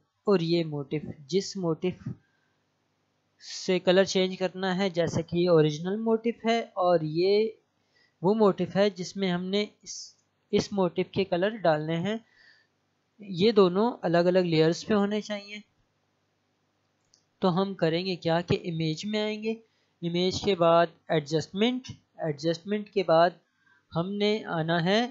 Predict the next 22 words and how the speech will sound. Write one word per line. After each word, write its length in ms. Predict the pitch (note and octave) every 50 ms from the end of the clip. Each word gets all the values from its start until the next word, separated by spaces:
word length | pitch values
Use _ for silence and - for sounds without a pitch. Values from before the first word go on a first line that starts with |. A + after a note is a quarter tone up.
| - G3
match 500 | F3 E3 D#3+ D3+ D3+ D#3 - - - - - - -
color 340 | D3+ D3 D3+ D3+ D3+ D3 D3
में। 320 | D#3 D#3+ D#3 C3+ B2 - - - - _ _ _ _ _ _ _ _ _ _ _ _ _ - - _ - -
अच्छा, 180 | D#3+ - G3+
यहाँ 380 | G3+ G3+ G3+ F#3 F3 G3 G#3+ - - F#3
आने 160 | F3+ F#3+ F#3+
से 120 | E3+ F#3 -
पहले 240 | - E3+ E3+ F3+
हमने 300 | F3+ E3+ E3+ E3+ F3 E3+
क्या 200 | D#3+ E3 D#3 D3+
करना 340 | D3+ D#3 D#3 D#3 D#3 D#3+ D#3+ E3
है 100 | F#3 G3
कि 200 | F#3+ F#3+ F3+ - -
जिस 240 | - G#3 A3 A3+ - - - _ _ _ D#3 D#3 D#3
motif 520 | D#3+ E3+ E3+ E3+ - A3+ A3 - _ _ _ _ -
के 160 | G#3 G#3 G#3 G3+
color 300 | G3+ F#3+ F3 F3+ F#3 F#3+
को 140 | F#3+ - F#3
हमने 300 | E3 F3 F3 F3 F#3 F3+
change 320 | D#3 - E3+ E3+ F3+ E3+
करना 420 | E3 - C#3+ C#3 C#3+ D3 D#3 D#3 D#3
है, 160 | F3 G3 A#3+